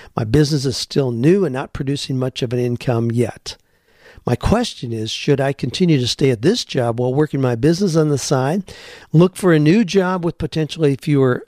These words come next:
hours in the interim, or go for my business full time?" Okay, so,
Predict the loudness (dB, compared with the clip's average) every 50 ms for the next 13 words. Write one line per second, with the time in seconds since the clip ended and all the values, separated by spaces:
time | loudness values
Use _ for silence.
0 | -18 -20 _ _ _ _ _ -2 -2 0 0 0 0 -2 -4 -6 -8 -8 -10 -14
1 | -18 _ _ _ _ _ _ -4 -2 -2 0 0 0 -2 0 0 0 0 0 -2
2 | -4 -8 _ _ -20 _ _ 2 4 4 4 4 4 2 2 2 0 -4 -4 -4
3 | -4 -4 -2 0 2 2 2 2 0 -2 -4 -4 -6 -4 -2 0 0 -2 -2 -2
4 | -2 -2 -2 -2 -2 -4 -4 -6 -10 -12 -16 _ _ _ _ _ _ _ _ _
5 | _ _ _ _ _ _ _ _ -2 -2 2 2 2 2 0 -2 -10 -20 _ _
6 | _ _ _ _ _ _ _ _ _ _ -4 0 0 0 0 -2 -6 -12 -20